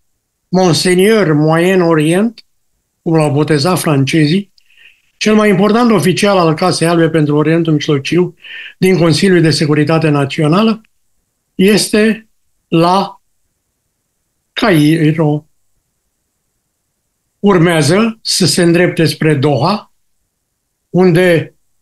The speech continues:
se vor întâlni William Burns, șeful Mossadului, șeful serviciilor din Egipt, cu primul ministru al Qatarului,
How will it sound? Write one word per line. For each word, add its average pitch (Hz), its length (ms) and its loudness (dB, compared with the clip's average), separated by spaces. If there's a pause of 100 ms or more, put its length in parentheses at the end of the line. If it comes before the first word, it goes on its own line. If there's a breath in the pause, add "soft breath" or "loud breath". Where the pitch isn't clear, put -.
(600)
se - 240 -2
vor 185 220 2
întâlni 185 680 2
William 196 480 2
Burns, 208 580 -4
șeful 170 400 -4
Mossadului, 202 840 0 (100)
șeful 185 360 0
serviciilor 190 640 0
din 185 160 2
Egipt, 190 460 0 (480)
cu 160 100 0
primul 185 340 2
ministru 170 420 2
al 160 120 2
Qatarului, 190 720 -2